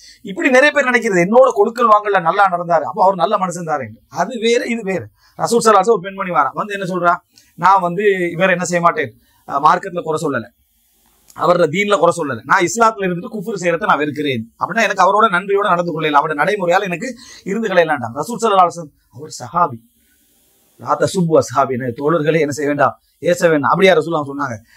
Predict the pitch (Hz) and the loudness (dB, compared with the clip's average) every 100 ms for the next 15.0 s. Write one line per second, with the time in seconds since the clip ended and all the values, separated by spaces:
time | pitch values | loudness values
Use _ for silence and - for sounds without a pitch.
0 | - 120 156 165 208 196 202 170 190 180 | -6 2 4 4 4 2 0 -4 0 0
1 | 156 143 143 160 165 156 156 143 165 160 | 0 -4 -4 -2 2 2 2 -4 -8 -4
2 | 180 175 165 170 165 151 160 151 151 143 | -4 -2 -4 -4 -6 -6 -6 -4 -4 -4
3 | 135 127 135 160 165 156 143 147 127 123 | -6 -6 -4 0 0 -2 -8 -8 -8 -10
4 | 117 _ _ _ _ _ _ _ 165 160 | -12 _ _ _ _ _ _ _ -8 -2
5 | 139 147 170 151 156 185 165 165 156 143 | 2 4 2 -2 -8 -2 2 2 0 -12
6 | 131 104 98 _ _ 127 120 120 107 - | -14 -16 -20 _ _ -14 -8 -8 -10 -18
7 | - - 175 220 214 247 226 220 208 196 | -20 -4 4 4 6 4 4 0 2 0
8 | 175 127 _ - 185 175 127 _ - 220 | -2 -8 _ -4 -2 -2 -8 _ -12 -10
9 | 277 269 247 226 226 214 208 240 302 185 | 0 2 4 4 4 0 2 2 2 -4
10 | 208 202 202 156 - 165 254 262 208 185 | -4 -4 -4 -8 0 2 4 2 0 0
11 | 226 311 320 302 277 262 247 233 226 208 | 0 0 0 -2 2 2 2 2 0 0
12 | 247 233 214 202 196 180 185 - - - | -2 -2 -4 -6 -6 -6 -10 -10 -20 -20
13 | _ _ - 160 156 165 151 165 160 151 | _ _ -2 0 4 6 6 4 -2 -2
14 | 165 147 170 175 165 151 139 143 147 | -2 0 2 2 0 -8 -12 -10 -8